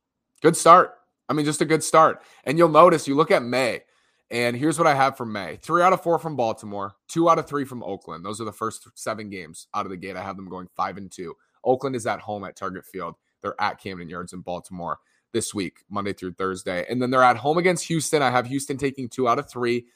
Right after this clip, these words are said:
They're home against Cleveland. I have the Twins taking two out of three. They're at Oakland. I have the Twins taking two out of three. At Kansas City, I got the Royals biting them again for two out of three. Royals get 'em there. Uh, Detroit, I have the Twins taking two out of three. That's at home. And then Kansas City at home, I have them taking three out of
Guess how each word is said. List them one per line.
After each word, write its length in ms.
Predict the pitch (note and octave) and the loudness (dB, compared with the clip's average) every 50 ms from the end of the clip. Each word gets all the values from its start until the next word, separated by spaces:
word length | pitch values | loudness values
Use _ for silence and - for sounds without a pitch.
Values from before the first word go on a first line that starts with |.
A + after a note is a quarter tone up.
| _ _ _ | _ _ _
They're 100 | A2 G#2+ | -4 -4
home 220 | G2+ A#2 B2+ C#3+ | -2 -2 -2 -2
against 280 | D3+ D3 D3+ C3+ - - | -2 -2 -4 -6 -8 -12
Cleveland. 460 | - - D3+ D3+ D3+ C#3 D#3 D#3 C#3+ | -6 -2 0 0 2 2 0 0 0
I 60 | A#2+ | 0
have 120 | A#2 A2+ A2+ | 0 -2 -4
the 60 | A#2 | -8
Twins 280 | - - C3 C3 C3 | -10 -10 -10 -10 -6
taking 300 | - - C3+ C#3 D3 C#3+ | -4 -4 -4 -4 -6 -12
two 200 | B2+ - C#3 C3+ | -10 -4 -2 0
out 100 | C3+ C3 | 0 0
of 120 | C#3 C3+ - | 0 -4 -6
three. 300 | - A#2+ A#2+ A2+ A2 - _ _ _ _ - | -6 -4 -4 -4 -4 -8 _ _ _ _ -4
They're 220 | A#2 G#2+ - - | -4 -4 -2 2
at 220 | C3 - C#3+ - - C#3 | 2 4 4 4 2 2
Oakland. 400 | D3 C#3 - - D#3 D#3 D3 - - | 0 0 0 -2 -2 -2 -2 -2 -2
I 60 | A#2+ | -2
have 100 | A#2+ G#2 | 0 0
the 80 | G#2+ F#2+ | -4 -6
Twins 300 | - - C3 C#3 C3 - | -8 -8 -10 -8 -6 -6
taking 280 | C#3 B2+ - B2+ G#2 | -6 -6 -6 -8 -12
two 180 | - - C3+ C#3 | -8 -2 0 0
out 100 | C#3 C#3+ | 0 0
of 120 | B2+ - | -2 -4
three. 260 | - B2 B2 A#2+ A#2 - _ _ _ _ _ | -4 -4 -4 -4 -4 -6 _ _ _ _ _
At 240 | - C#3 D3 - - | 0 0 0 0 0
Kansas 360 | - F3+ E3+ D#3 D3 D3+ - | -2 -2 -2 -2 -2 -4 -2
City, 260 | - E3 E3+ F3+ F3+ D#3 | 2 4 4 6 6 4
I 80 | C#3 | 4
got 140 | C#3 C#3 C3 | 2 0 -2
the 80 | C#3+ C3 | -2 -2
Royals 320 | B2+ C#3 D#3 D3 C#3 A2+ | 0 2 2 0 0 0
biting 260 | - C#3 C3+ C#3 B2+ | 0 0 0 0 -2
them 140 | C#3+ C#3+ D3 | -4 -6 -6
again 400 | C#3+ C3+ C#3+ B2+ A2+ G#2 G#2 G2+ _ | -4 -4 -4 -4 -4 -6 -8 -14 _
for 120 | _ C3 A#2 | _ -10 -8
two 220 | - C#3 C#3 C3+ | -4 -2 0 0
out 120 | C3 C3+ | 0 0
of 120 | C#3 C3+ - | -2 -6 -8
three. 340 | B2+ A#2 A2 G#2 G2 F#2 - _ _ _ _ _ | -8 -6 -6 -6 -6 -8 -12 _ _ _ _ _
Royals 320 | - A#2+ B2 B2+ B2+ A2+ G#2+ | -2 -2 0 0 0 -2 -2
get 160 | - B2 A#2 | -2 -2 -2
'em 140 | G#2+ G2+ G2 | -4 -6 -8
there. 280 | G2+ F#2 F#2 F2+ - _ _ _ _ _ _ - | -8 -6 -6 -8 -8 _ _ _ _ _ _ -6
Uh, 140 | A2 A2 A2 | -2 -2 -2
Detroit, 520 | G#2 A#2 A2 - - D3 D#3 D#3+ E3+ F3+ - | -2 -6 -10 -6 0 4 4 6 4 4 0
I 60 | C#3 C3+ | -2 -4
have 160 | C3+ C3+ C#3 | -2 -4 -4
the 60 | C3 | -6
Twins 240 | - D3 D3 C3+ - | -8 -10 -10 -6 -6
taking 220 | C#3+ C3 C3+ B2+ | -6 -6 -6 -8
two 160 | - - C#3+ | -8 -4 -2
out 80 | C#3 C3 | -2 -2
of 80 | B2+ B2+ | -2 -4
three. 140 | C3+ C#3+ | -6 -6
That's 240 | C#3 B2+ A#2+ B2 - | -4 -4 -4 -4 -4
at 120 | C3+ B2+ B2 | -6 -6 -4
home. 300 | B2 C3 C3+ C#3 C#3 - | -4 -4 -4 -4 -6 -10
And 120 | - A#2 A2 | -12 -12 -12
then 120 | G#2+ G#2+ | -12 -12
Kansas 360 | - - B2 A#2+ A2+ A#2 - | -10 -10 -10 -8 -10 -10 -10
City 280 | - - C3 C#3 D3+ D#3 | -6 -6 -4 -2 0 0
at 100 | D#3 D3 | 0 -2
home, 220 | C#3 C#3+ D3 D3 | -2 -4 -4 -2
I 80 | C#3+ B2+ | -2 -2
have 160 | A#2+ A#2 A#2 | -2 -4 -4
them 100 | B2 A2+ | -6 -10
taking 300 | A2+ B2 A#2+ A#2 A#2 G#2+ | -10 -10 -10 -10 -12 -16
three 200 | - _ A#2 A#2 | -14 _ -8 -6
out 120 | A2+ G#2+ G2 | -6 -6 -8
of 80 | - | -10